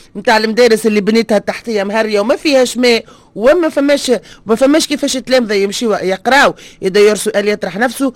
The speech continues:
علاش باعثينهم؟ احنا من اصله الصغار يقراو. دونك جماعة هذوما يحكيوا لنا عن رقمنا، والذري قال لك باش يقروا بالتابلات.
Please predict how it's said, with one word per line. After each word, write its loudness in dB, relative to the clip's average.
علاش 2
باعثينهم؟ 0
احنا 0
من 0
اصله -2
الصغار -2
يقراو. 0
دونك 0
جماعة 4
هذوما 2
يحكيوا 4
لنا 2
عن 2
رقمنا، 2
والذري 2
قال 0
لك -2
باش -2
يقروا 0
بالتابلات. 2